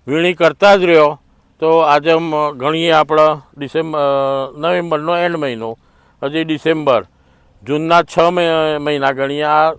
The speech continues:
સાતમો મહિનો, સાત મહિનામાં તમારું હાર્વેસ્ટિંગ થાય. હવે totally હાર્વેસ્ટિંગ થાય તો એમાંથી કેટલું પ્રોડક્શન થાય, કારણ કે એમને અગાઉ પણ આ મરચાંની ખેતી કરેલી છે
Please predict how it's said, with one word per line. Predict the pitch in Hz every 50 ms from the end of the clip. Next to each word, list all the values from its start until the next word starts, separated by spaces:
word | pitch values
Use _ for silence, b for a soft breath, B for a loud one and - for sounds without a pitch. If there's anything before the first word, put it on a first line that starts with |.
| - - _ _ _ _ _ -
સાતમો | 147 156 151 - 175 175
મહિનો, | 175 165 160 147 147 143 143
સાત | - - 151 170 165
મહિનામાં | 170 170 170 165 160 156 156 156 160 156
તમારું | 156 156 156 151 156 156
હાર્વેસ્ટિંગ | 143 143 139 120 123 123 113 _ - 127 120 113 104
થાય. | 101 101 87 _ _ _ _ _ _ _ _ _ _ _ -
હવે | 139 151
totally | 147 - 160 156 151 - 196 196 196 196 196
હાર્વેસ્ટિંગ | 185 175 165 170 175 170 - - 175 175 170
થાય | 151 165 151 143 143 156 156 _ _ _ _ _ _ _ _ _ _ -
તો | 165
એમાંથી | 165 160 165 165 175 175
કેટલું | 165 - 170 - - - - 202 202 208
પ્રોડક્શન | 180 180 160 160 170 175 160 - 175 180 160 151
થાય, | 135 143 143 147 156 147 _ _ _ _ _ _ -
કારણ | - 165 175
કે | 185
એમને | 185 180 160 151 165 185
અગાઉ | 196 - 151 151 147 143 165 185 202 214
પણ | 185 202 196
આ | 196
મરચાંની | 196 196 180 151 - 151 160 175 190
ખેતી | 170 - 185 165 180 196 175
કરેલી | - 185 175 180 175 175 156 143 120
છે | 104 104 104 95